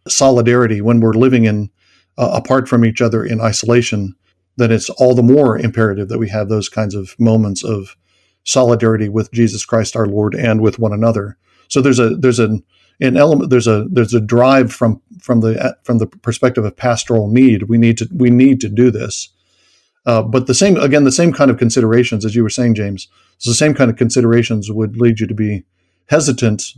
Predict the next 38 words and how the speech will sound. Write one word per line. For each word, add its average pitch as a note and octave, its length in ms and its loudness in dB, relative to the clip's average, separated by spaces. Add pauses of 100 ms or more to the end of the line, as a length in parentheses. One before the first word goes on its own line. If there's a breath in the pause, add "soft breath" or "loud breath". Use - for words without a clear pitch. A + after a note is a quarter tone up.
(120)
uh, A2 200 2
at A2+ 180 -2
best B2 360 0
about A2 460 -2
having A2 300 -2
any A#2 200 2
kind G#2+ 300 -4
of G2 240 -8 (380)
Eucharistic A#2+ 580 0
service A2 500 -4
that A2+ 220 -2
doesn't A#2+ 300 2
involve G#2+ 360 -2
a G2+ 60 -8
physical A2+ 420 -4
gathering, G#2+ 520 -2 (440)
precisely C3+ 460 2
because A#2 420 2
it's B2 200 0
a A#2+ 100 2
sacrament A#2 380 -2
of G2 80 -10
solidarity. G#2+ 640 0
It's - 360 -6 (460)
odd A#2+ 260 2
to A#2 80 -4
do A#2+ 220 4
it G#2+ 160 0
when G#2+ 440 -6
we, - 280 0
when B2+ 180 0
you B2+ 280 2
aren't C3+ 220 0
physically B2 440 0
present A2+ 380 -2
to G2+ 60 -10
one G2 160 -8
another. G#2 380 -12